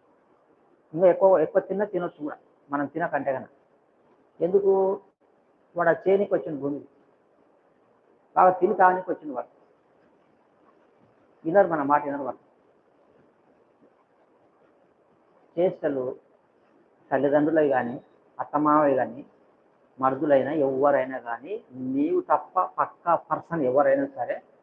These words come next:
వాళ్ళు అట్లా ఉంటారు. వాళ్ళ గురించి మనం ఫికర్ చేయకూడదు. వాళ్ళు కొద్ది రోజులైనాక మారుతారు. ఒక ఆయన డబ్బల్ డబ్బల్ సిగరెట్ తాగుతున్నాడు,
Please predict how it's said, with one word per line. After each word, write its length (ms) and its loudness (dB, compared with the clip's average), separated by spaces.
వాళ్ళు 340 4
అట్లా 260 -2
ఉంటారు. 380 -4
వాళ్ళ 280 -6
గురించి 360 -16
మనం 160 -20
ఫికర్ 420 -10
చేయకూడదు. 500 -10
వాళ్ళు 360 4
కొద్ది 260 -6
రోజులైనాక 560 0
మారుతారు. 720 -8
ఒక 140 -2
ఆయన 160 4
డబ్బల్ 340 4
డబ్బల్ 220 6
సిగరెట్ 320 -2
తాగుతున్నాడు, 440 0